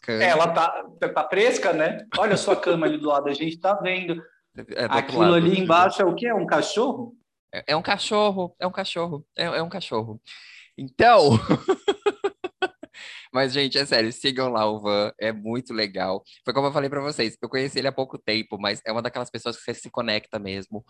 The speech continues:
Speaker 1: O, o papo é muito bom, e ele foi sempre essa pessoa, assim, atenciosa comigo. Eu invadi uma live dele um dia,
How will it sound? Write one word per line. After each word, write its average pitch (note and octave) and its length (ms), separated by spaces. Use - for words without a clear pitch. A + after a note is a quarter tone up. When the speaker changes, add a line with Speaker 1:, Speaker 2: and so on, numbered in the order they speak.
Speaker 1:
O, A2 280
o - 20
papo A#2 280
é A#2 40
muito A2 220
bom, G2+ 280
e G#2+ 100
ele A#2 120
foi B2 160
sempre C#3 340
essa C3+ 140
pessoa, A#2 320
assim, A2 140
atenciosa G#2+ 480
comigo. G2 500
Eu B2 100
invadi A#2+ 360
uma A2+ 180
live G#2 300
dele G2+ 260
um G#2 100
dia, G#2 440